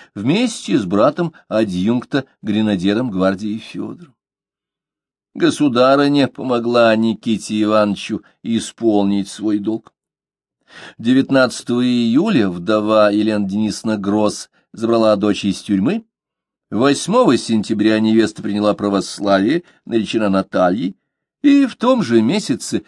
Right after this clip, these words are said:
в Исаакиевской церкви обвенчалась с будущим академиком, которого за совершенное прегрешение подвергли суровой каре. Архиепископ Санкт-Петербургский Сильвестр Куляпка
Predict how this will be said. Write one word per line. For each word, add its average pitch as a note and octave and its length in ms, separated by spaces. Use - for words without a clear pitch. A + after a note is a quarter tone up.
в A2+ 180
Исаакиевской A2 880
церкви A#2 600
обвенчалась G#2 1080
с F2 80
будущим A2 560
академиком, C#3+ 880
которого A2 800
за G2 120
совершенное E3+ 800
прегрешение C3 800
подвергли G2+ 580
суровой G#2 460
каре. A#2 360
Архиепископ D3 1000
Санкт-Петербургский C#3 1200
Сильвестр C3 720
Куляпка C3+ 680